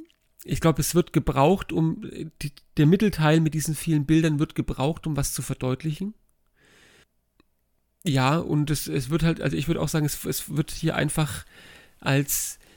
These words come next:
ja, als literarisches Mittel verwandt und das, finde ich, das zeigt sich auch, dass sich die Bilder ja brechen, wie ich es vorhin schon ein bisschen so salopp gesagt hab, ne? Wie haben die sich verständigt, wenn da ein großer Graben ist? Haben die gebrüllt oder hatten die da, keine Ahnung, so ein stille Posttelefon, wo die dann so über-,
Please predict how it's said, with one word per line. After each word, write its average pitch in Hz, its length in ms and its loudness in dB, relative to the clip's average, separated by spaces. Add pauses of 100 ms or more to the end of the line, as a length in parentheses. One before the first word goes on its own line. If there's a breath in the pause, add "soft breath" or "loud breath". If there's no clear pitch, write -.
(240 soft breath)
ja, 143 180 0
als - 220 -6
literarisches 147 1080 2
Mittel 160 680 0
verwandt 139 420 0
und 151 140 2
das, 139 300 -2
finde 175 260 -2
ich, 151 40 -4
das - 300 -6
zeigt 165 240 2
sich 165 100 0
auch, 143 60 -2
dass 151 140 0
sich 156 100 0
die 151 120 -2
Bilder 147 300 4
ja 131 140 4
brechen, 135 340 -2
wie 131 60 -2
ich 131 180 -8
es - 60 -14
vorhin 143 200 0
schon 151 100 -2
ein - 20 0
bisschen 143 220 -4
so 135 160 -4
salopp 131 360 -4
gesagt 135 360 -6
hab, 135 100 -8
ne? 131 140 -2
Wie 131 100 -4
haben 135 200 0
die 135 80 -4
sich 135 160 -6
verständigt, 135 440 -4
wenn 135 80 -6
da 127 80 -2
ein 127 80 -2
großer 135 320 -4
Graben 143 340 -4
ist? 135 200 -6 (340 loud breath)
Haben 147 220 2
die 147 120 -2
gebrüllt 151 520 8
oder 131 180 2
hatten 135 180 -4
die 143 80 -2
da, 127 280 2 (440 loud breath)
keine 139 280 2
Ahnung, 135 440 4
so 127 280 -2
ein 131 100 0
stille 143 300 2
Posttelefon, 147 880 0
wo 139 80 0
die 135 80 2
dann 135 180 0
so 139 80 -4
über-, 135 120 0